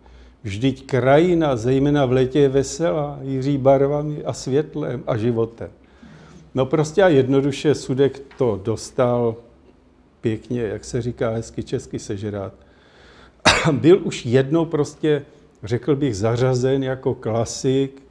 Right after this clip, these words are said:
který dělá ty veristické zátiší, krajiny, eh, velkoformátovou kamerou, kdy prostě už byl jednou zařazen a, řekl bych, diváci, eh,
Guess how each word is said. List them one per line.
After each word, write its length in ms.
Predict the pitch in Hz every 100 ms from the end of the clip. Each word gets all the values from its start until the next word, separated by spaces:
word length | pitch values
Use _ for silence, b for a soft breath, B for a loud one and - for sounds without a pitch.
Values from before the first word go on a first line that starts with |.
| -
který 340 | - 117 131
dělá 340 | 110 113 117 117
ty 140 | 123
veristické 800 | 104 113 123 123 120 - 120 110 - -
zátiší, 880 | 113 113 120 - 127 - - 107
krajiny, 720 | 107 - 117 113 113 110 110 110
eh, 1040 | - - - - - - 110 110 110 101
velkoformátovou 1120 | 110 127 143 127 127 113 113 113 - 110 113
kamerou, 840 | 104 113 117 117 117 117 113 113 113
kdy 300 | 104 107 101 B B B _ -
prostě 400 | 92 - - 147
už 180 | 107
byl 200 | 123 143
jednou 400 | 139 139 151 120
zařazen 680 | 92 107 110 127 120 123 143
a, 200 | 110 101 110 - - 107
řekl 340 | 110 - 127
bych, 340 | 120 120 - B B B _
diváci, 1000 | 92 104 117 123 123 127 - 120 120 120
eh, 720 | - - - - - - -